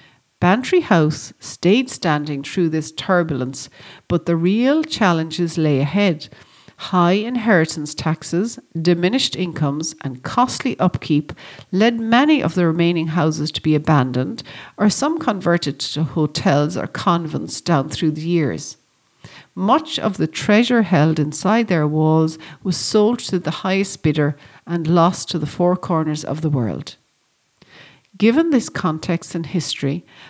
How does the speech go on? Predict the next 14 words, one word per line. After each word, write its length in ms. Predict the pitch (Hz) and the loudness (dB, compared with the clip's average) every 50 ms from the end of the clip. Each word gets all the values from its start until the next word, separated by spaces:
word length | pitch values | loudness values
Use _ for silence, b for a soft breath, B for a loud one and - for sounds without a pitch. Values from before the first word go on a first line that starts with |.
| B B _ | B B _
Bantry 480 | - 202 202 233 269 269 - - 320 | 0 2 2 2 0 -2 -2 -2 -2
House 460 | 302 311 190 143 160 170 180 - - - _ | 0 2 2 2 2 0 -2 -6 -12 -14 _
is 180 | - 247 247 - | -6 -6 -6 -6
quite 600 | - - - - 185 160 143 143 160 - - - | -8 -6 -4 0 2 2 2 2 0 -4 -6 -2
remarkable. 840 | 202 196 196 202 214 240 285 294 - - 208 165 151 143 131 147 - - _ B B B B B B B B B - | -2 0 0 2 2 2 2 2 0 -2 -2 0 0 0 -2 -2 -6 -12 _ B B B B B B B B B -2
While 280 | 214 214 214 233 277 302 | 2 4 4 4 4 2
it 140 | 302 285 - - | 0 -2 -2 0
opened 380 | 226 220 240 240 - 311 311 311 | 2 2 2 2 0 0 0 0
to 80 | 294 | 0
the 80 | 262 214 | -2 -2
public 500 | - - 214 196 175 170 175 160 - - | -2 0 0 0 2 2 0 -2 -2 -4
in 160 | - 170 175 | -6 -4 -2
nineteen 380 | 175 175 180 175 175 180 170 156 | 0 0 0 0 -2 -4 -6 -6
forty-six, 920 | - - 185 165 160 151 - 147 143 - - - 262 - - - - | -4 -2 0 0 0 -2 -4 -8 -8 -6 -6 -6 -6 -6 -8 -14 -18